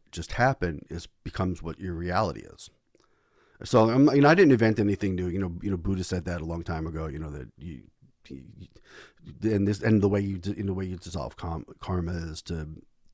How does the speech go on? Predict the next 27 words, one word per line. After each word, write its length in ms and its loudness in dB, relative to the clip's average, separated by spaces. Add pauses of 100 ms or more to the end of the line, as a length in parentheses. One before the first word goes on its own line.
(100)
change, 500 -6
change 340 -4
the 80 -8
story, 480 -2
to 60 -12
be 120 -10
present. 480 -2 (280)
Uh, 120 0
actually, 300 4
for, 120 -4
I 60 -2
think 180 -4
for 80 -4
Buddhism, 460 -4
it's 160 -10
more 120 -2
like, 220 -10
don't 160 -6
tell 160 -8
the 80 -8
story, 320 -8
right? 260 -10 (380)
I 80 -2
think 220 0
that 160 -2 (560)
for 160 4
me 340 8